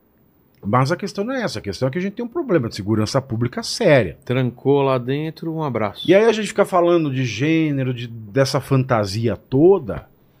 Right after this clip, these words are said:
Speaker 1: quando a gente não pode zelar pela vida dos alunos.
Speaker 2: Tem problema bem básico, né, pra resolver.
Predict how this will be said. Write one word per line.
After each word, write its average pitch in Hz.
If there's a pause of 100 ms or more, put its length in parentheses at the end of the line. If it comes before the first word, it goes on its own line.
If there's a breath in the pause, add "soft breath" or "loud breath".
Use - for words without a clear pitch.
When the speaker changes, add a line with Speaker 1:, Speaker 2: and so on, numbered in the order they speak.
(580)
Speaker 1:
quando 233
a -
gente 220
não 240
pode 170
zelar 180
pela 208
vida 143
dos 92
alunos. 73
Speaker 2:
Tem 120
problema 117
bem 117
básico, 107
né, 104
pra 107
resolver. 98